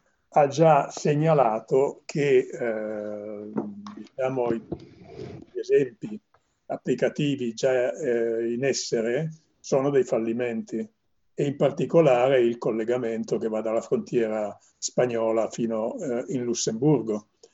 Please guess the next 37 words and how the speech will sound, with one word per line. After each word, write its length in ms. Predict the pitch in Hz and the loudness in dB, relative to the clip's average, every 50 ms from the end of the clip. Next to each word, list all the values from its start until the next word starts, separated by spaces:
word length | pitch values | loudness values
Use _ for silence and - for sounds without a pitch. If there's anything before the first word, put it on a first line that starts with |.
| _ _ _ _ - | _ _ _ _ -8
il 320 | 165 131 120 120 120 117 - | -4 0 2 2 2 2 4
quale 380 | - 147 143 131 120 113 113 | 6 6 8 8 6 6 4
ha 60 | 113 107 | 2 0
funzionato 500 | - - 120 113 - - 131 131 127 113 | -2 -4 -6 -2 0 2 2 2 2 2
per 120 | 113 110 | 0 -2
un 120 | 110 117 | -4 -2
po' 120 | - - 127 | 0 0 2
di 140 | 131 143 123 | 4 4 2
anni, 380 | 107 104 101 101 104 107 107 | 2 2 -2 -4 -4 -6 -4
poi 340 | - - 135 123 120 117 113 | 0 2 4 4 4 2 0
è 40 | 104 | -2
stato 380 | - - - 107 - 123 123 - | -2 -4 -4 -2 -2 -4 -6 -6
abbandonato 1000 | - - 127 120 120 113 113 113 110 117 123 120 110 107 - - 110 117 - _ _ _ _ | -6 -8 -4 -2 -2 -2 -2 -2 -2 0 0 0 0 -2 -2 -4 -4 -4 -6 _ _ _ _
pari 300 | - 143 113 104 104 107 | -2 0 0 0 -2 -2
pari 480 | - 139 120 113 107 101 110 123 127 - - _ _ _ _ _ _ | 2 2 2 2 2 0 0 -2 -4 -4 -8 _ _ _ _ _ _
perché, 340 | - 160 131 - - - 151 | -2 -2 -2 0 -2 -6 -6
eh, 600 | - 127 127 131 151 151 139 - - 117 113 113 | -2 0 0 2 2 2 0 -2 -2 0 0 0
era 120 | 117 107 113 | 0 0 -2
un 80 | 120 | -2
fallimento, 640 | - - 113 104 107 117 139 151 123 104 - - - | -2 -2 -2 0 0 2 2 2 0 0 -2 -6 -2
perché 360 | - - 123 113 - - - | 2 2 2 2 2 2 2
in 200 | 120 110 107 104 | 2 2 0 -2
termini 560 | - 139 127 117 107 110 110 104 104 104 104 | 2 2 2 2 2 -2 -6 -6 -6 -8 -8
di 260 | 104 120 123 113 - - _ _ _ _ _ _ _ _ _ - 147 | -6 -6 -4 -6 -6 -8 _ _ _ _ _ _ _ _ _ -2 2
mercato 760 | 135 127 127 - - 131 113 104 104 - 147 135 143 143 - - | 2 2 4 4 4 4 4 4 2 2 4 4 4 2 2 0
le 120 | 165 165 | 0 0
merci 320 | 156 117 98 92 - - | 0 0 -4 -4 -6 -6
continuavano 480 | - 127 120 107 - 123 110 107 104 101 | -4 -2 -2 -2 -2 -2 -2 -2 -2 -2
a 20 | |
viaggiare 360 | 104 104 104 104 110 110 107 101 | -4 -4 -4 -2 -2 -2 -2 -2
preferibilmente 760 | - - 113 - 143 110 107 113 107 107 113 117 117 - | -4 -4 -4 -2 -2 -2 -2 -2 -4 -4 -4 -4 -4 -4
su 140 | 120 - - | -4 -4 -4
strada 480 | 131 - - 131 104 107 110 110 113 107 | -6 -4 -4 -4 -2 -2 -2 0 -2 -2
e 40 | 110 | -2
non 260 | 113 113 117 113 110 | -2 -2 -2 -4 -6
sui 220 | - - 127 110 | -6 -6 -4 -2
mezzi 720 | 107 107 107 107 107 101 - - 107 101 101 107 104 107 | -2 -2 -4 -6 -8 -10 -12 -12 -12 -12 -14 -16 -20 -20